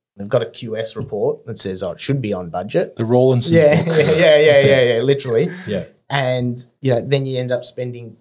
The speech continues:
Speaker 1: four or five weeks value managing the job to get it back into budget. And it's
Speaker 3: Yeah.
Speaker 1: like, well, you can
Speaker 3: When a
Speaker 1: you know
Speaker 3: client's been sold on a design that they like, and
Speaker 1: Yeah.
Speaker 3: they're,
Speaker 1: reduce all that
Speaker 3: they're
Speaker 1: energy
Speaker 3: pulling out
Speaker 1: and
Speaker 3: all the nice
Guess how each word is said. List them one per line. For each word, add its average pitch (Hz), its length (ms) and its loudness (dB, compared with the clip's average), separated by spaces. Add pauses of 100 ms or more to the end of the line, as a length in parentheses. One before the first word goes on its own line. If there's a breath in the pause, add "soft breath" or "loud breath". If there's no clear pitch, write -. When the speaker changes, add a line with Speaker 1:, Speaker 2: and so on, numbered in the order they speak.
(140)
Speaker 1:
four 131 280 0
or 123 60 -4
five 113 340 -6
weeks 113 560 -6 (220)
value 117 320 -2
managing 120 600 -10
the 104 80 -14
job 127 440 -6
to 113 100 -16
get 104 160 -10
it - 100 -14
back 107 220 -10
into 104 240 -10
budget. - 480 -8 (380)
And - 100 -2
it's - 100 -2
Speaker 3:
Yeah. 120 60 2
Speaker 1:
like, 113 240 -6
well, 107 240 -8 (160)
you 120 100 -8
can 104 340 -4 (440 loud breath)
Speaker 3:
When 110 140 2
a 104 40 -2
Speaker 1:
you - 40 -4
know 110 60 -8
Speaker 3:
client's 107 240 2
been 92 200 -6
sold 95 260 -6
on 90 140 -6
a 82 60 -12
design 87 500 -10
that 90 100 -10
they 90 100 -10
like, 92 420 -6 (520)
and - 120 0
Speaker 1:
Yeah. 143 160 2
Speaker 3:
they're, 87 500 -8
Speaker 1:
reduce 123 400 -10
all 117 160 -6
that 104 100 -6
Speaker 3:
they're 104 120 0
Speaker 1:
energy 117 100 -6
Speaker 3:
pulling 110 340 4
out 98 140 0
Speaker 1:
and 98 80 -6
Speaker 3:
all 98 140 -4
the 92 460 -8
nice 95 600 -8